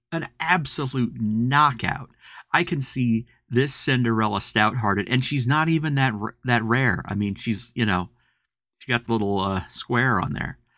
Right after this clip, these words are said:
So this is something you can get. This is gonna be the backbone of several decks.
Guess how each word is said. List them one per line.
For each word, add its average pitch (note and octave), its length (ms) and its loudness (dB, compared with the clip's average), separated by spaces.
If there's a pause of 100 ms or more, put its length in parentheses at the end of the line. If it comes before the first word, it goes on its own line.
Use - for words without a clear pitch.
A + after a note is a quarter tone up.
(340)
So G#2 600 0 (680)
this F#3 180 0
is G3 80 0
something G3 220 0
you E3 80 0
can C#3 140 0
get. A#2 360 2
This C#3 140 2
is C#3 200 -6
gonna C#3 200 0
be C3 100 4
the G2+ 220 2
backbone G2 720 -2
of F2 180 -8
several G#2 480 0
decks. - 540 -2